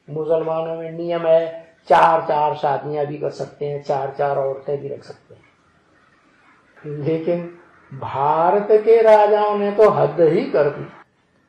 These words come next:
सैकड़ों राजियां, रा-, रा-, रानियां रखते थे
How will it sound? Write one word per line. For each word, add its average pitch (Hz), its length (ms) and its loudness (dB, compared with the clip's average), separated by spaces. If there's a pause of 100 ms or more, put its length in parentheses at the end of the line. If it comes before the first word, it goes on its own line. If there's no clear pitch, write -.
(1200)
सैकड़ों 330 720 -2
राजियां, 139 500 -10 (400)
रा-, 196 280 -12
रा-, 208 580 -8
रानियां 214 420 -4
रखते - 240 -12
थे - 200 -20